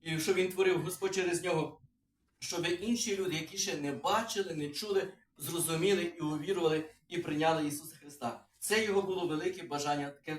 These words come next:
Павла трудиться, що поширив Євангеліє, написано, від Єрусалиму, ось і околиць аж до Ілліріка. Вся Римська імперія тоді знала про величне ім'я Ісуса Христа,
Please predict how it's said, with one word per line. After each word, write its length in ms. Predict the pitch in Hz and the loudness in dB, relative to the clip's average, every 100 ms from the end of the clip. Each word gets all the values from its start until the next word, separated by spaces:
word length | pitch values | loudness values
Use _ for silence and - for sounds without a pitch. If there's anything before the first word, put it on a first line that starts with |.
| 147 | -8
Павла 240 | 147 139 156 | -4 -2 -2
трудиться, 580 | 160 151 165 135 - 120 - _ _ | -4 -6 -4 -4 -4 -10 -16 _ _
що 380 | - 156 - - _ | 0 0 0 -8 _
поширив 520 | 156 151 240 247 247 | -6 -2 0 0 0
Євангеліє, 760 | 220 202 190 185 175 170 160 - - | 2 4 4 4 0 -2 -2 -6 -4
написано, 480 | 180 190 - 156 139 | 2 4 2 0 -2
від 360 | 123 226 240 | -2 -4 -2
Єрусалиму, 760 | 208 220 220 208 190 190 175 165 _ _ _ _ | -2 0 0 2 4 2 0 -8 _ _ _ _
ось 200 | 185 180 185 | -4 -4 -2
і 80 | 185 | -2
околиць 580 | 180 180 185 170 - - | -2 0 0 0 -2 0
аж 340 | 160 208 175 | 2 2 0
до 320 | 143 165 170 160 | -4 -2 -2 -6
Ілліріка. 680 | 165 180 165 123 120 117 - | -4 0 2 0 -2 -6 -4
Вся 420 | - 220 233 247 | 2 4 6 4
Римська 380 | 226 226 233 214 | 4 4 2 4
імперія 720 | 202 208 180 165 156 151 151 - _ _ | 2 2 2 2 2 0 -2 -10 _ _
тоді 400 | 170 147 147 - | -6 -2 -2 -2
знала 680 | 135 120 156 180 175 170 - - | -2 0 2 4 2 0 -6 -8
про 160 | 147 | -4
величне 440 | 135 139 214 - 175 | 0 0 0 0 -2
ім'я 480 | 165 139 139 139 - | -2 2 2 2 -4
Ісуса 340 | - 151 - | -16 -16 -14
Христа, 520 | - 139 135 117 - | -12 -10 -6 -6 -8